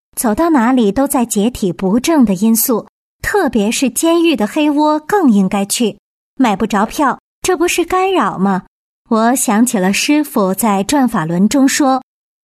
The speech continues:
凡是在练功中出现这个干扰，那个干扰，你自己得找一找原因，你有什么东西还没有放下。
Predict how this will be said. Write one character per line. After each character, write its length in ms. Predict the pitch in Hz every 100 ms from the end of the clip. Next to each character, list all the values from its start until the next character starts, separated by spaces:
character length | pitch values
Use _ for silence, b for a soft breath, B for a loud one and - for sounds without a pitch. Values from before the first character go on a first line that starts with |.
| _ _
凡 280 | - 226 277
是 340 | - 330 262
在 240 | 233 269 240
练 240 | 277 269
功 180 | 285 320
中 300 | - 320 269
出 180 | - 254
现 360 | 247 240 202 196
这 220 | 285 220
个 160 | 190
干 240 | 170 202 190
扰， 320 | 185 151 160
那 220 | 240 294 262
个 140 | 190
干 200 | 208 196
扰， 240 | 190 160 - _ _ -
你 160 | 240 233
自 180 | 330
己 320 | 294 214 185 208
得 180 | 208
找 220 | 208 196 170
一 100 | 196
找 220 | 196 165
原 200 | 196 190 220
因， 220 | 277 285 - _ _ 320
你 80 | 359
有 140 | 247
什 180 | - 214
么 120 | 247
东 280 | 262 311 320
西 320 | - 220 -
还 160 | - 185
没 140 | 180
有 140 | 220 160
放 400 | - 294 254 196
下。 280 | - 214